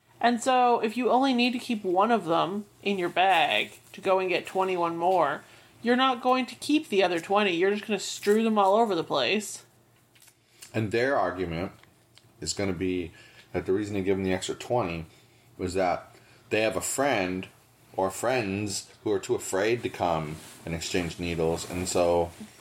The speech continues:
Speaker 2: by doing it this way,
Speaker 1: Hmm.
Speaker 2: they're helping those people's friends as
Speaker 1: But that's
Speaker 2: well.
Speaker 1: stupid, because why can't the friends just give person who's not afraid all of their old dirty used needles,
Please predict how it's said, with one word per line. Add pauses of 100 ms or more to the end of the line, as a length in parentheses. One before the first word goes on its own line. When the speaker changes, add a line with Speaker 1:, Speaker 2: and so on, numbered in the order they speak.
(280)
Speaker 2:
by
doing
it
this
way,
Speaker 1:
Hmm. (340)
Speaker 2:
they're
helping (600)
those
people's
friends
as
Speaker 1:
But
that's
Speaker 2:
well. (160)
Speaker 1:
stupid,
because
why
can't
the
friends
just
give
person
who's
not
afraid
all
of
their
old
dirty
used
needles,